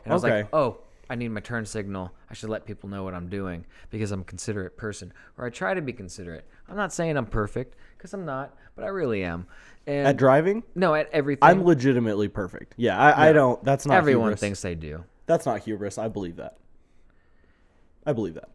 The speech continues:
Speaker 1: Hey, uh, maybe just turn his volume down, his, um, just a hair. He's the first mic, I think. You're right? You're the
Speaker 2: Check,
Speaker 1: f-, yeah,
Speaker 2: check.
Speaker 1: yeah. Yeah, there
Speaker 2: A
Speaker 1: you
Speaker 2: little
Speaker 1: go.
Speaker 2: better? Sorry, guys. It's getting
Speaker 1: That's
Speaker 2: a little
Speaker 1: all right.
Speaker 2: red
Speaker 1: Hey,
Speaker 2: there.
Speaker 1: we're working, no, we're working the bugs out a little bit,
Speaker 2: Sure.
Speaker 1: you know.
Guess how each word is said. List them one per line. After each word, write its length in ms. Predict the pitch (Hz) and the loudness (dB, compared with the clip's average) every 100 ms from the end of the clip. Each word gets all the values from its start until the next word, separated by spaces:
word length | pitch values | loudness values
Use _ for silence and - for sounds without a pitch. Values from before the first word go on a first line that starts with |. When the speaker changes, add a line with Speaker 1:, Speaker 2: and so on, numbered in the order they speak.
| - - - | -20 -20 -6
Speaker 1:
Hey, 200 | 175 151 - - _ - - | -4 -4 -12 -20 _ -10 -4
uh, 260 | 139 123 120 165 | 0 -2 -4 -8
maybe 360 | 160 185 220 | -6 -2 -4
just 280 | 160 170 - | -4 -10 -8
turn 200 | 175 170 | -6 -4
his 180 | 156 139 | -6 -8
volume 420 | - 127 147 143 | -10 -6 -6 -6
down, 160 | 113 98 | -10 -8
his, 260 | 120 117 110 | -6 -6 -4
um, 380 | 104 101 101 - - - _ - - | -6 -8 -12 -16 -20 -20 _ -20 -18
just 220 | 110 113 - _ | -12 -12 -12 _
a 60 | 104 | -10
hair. 280 | 101 120 98 | -8 -8 -6
He's 260 | 120 117 | -8 -8
the 100 | 113 | -10
first 360 | - 120 120 - | -6 -8 -8 -10
mic, 200 | 92 87 | -14 -14
I 80 | 87 | -16
think. 380 | 101 92 - - - - | -14 -16 -18 -20 -20 -12
You're 120 | 98 | -8
right? 160 | 113 - | -8 -10
You're 120 | 101 | -14
the 60 | - | -4
Speaker 2:
Check, 200 | 139 156 | -4 -2
Speaker 1:
f-, 80 | 151 | -4
yeah, 80 | |
Speaker 2:
check. 100 | 151 | -4
Speaker 1:
yeah. 100 | 92 67 - - - - - _ - | -6 -12 -20 -20 -20 -20 -20 _ -12
Yeah, 180 | 113 71 - | -12 -12 -12
there 100 | 123 120 | -6 2
Speaker 2:
A 20 | |
Speaker 1:
you 60 | |
Speaker 2:
little 120 | 147 147 | 4 4
Speaker 1:
go. 40 | |
Speaker 2:
better? 300 | 156 185 247 - _ - _ - - - - - | 2 0 -6 -14 _ -20 _ -20 -20 -20 -20 -12
Sorry, 280 | - 170 135 | -4 -2 2
guys. 240 | 117 135 | 0 0
It's 60 | 127 | -2
getting 20 | |
Speaker 1:
That's 160 | 135 240 | -2 4
Speaker 2:
a 40 | |
little 80 | 294 | 6
Speaker 1:
all 120 | 269 | 6
right. 60 | 269 | 6
Speaker 2:
red 40 | 254 | 6
Speaker 1:
Hey, 60 | |
Speaker 2:
there. 100 | 247 | 6
Speaker 1:
we're 100 | 262 | 6
working, 280 | 220 233 180 | 4 4 0
no, 160 | 185 147 | -2 -2
we're 160 | 190 | -2
working 280 | 202 208 190 | -4 -6 -6
the 60 | 135 | -4
bugs 300 | 117 117 113 | -2 -2 -2
out 160 | 117 | -4
a 40 | 110 | -4
little 260 | 107 107 | -4 -6
bit, 300 | 104 101 101 | -4 -4 -4
Speaker 2:
Sure. 160 | 98 110 | -2 -2
Speaker 1:
you 40 | 101 | -2
know. 220 | 95 | -4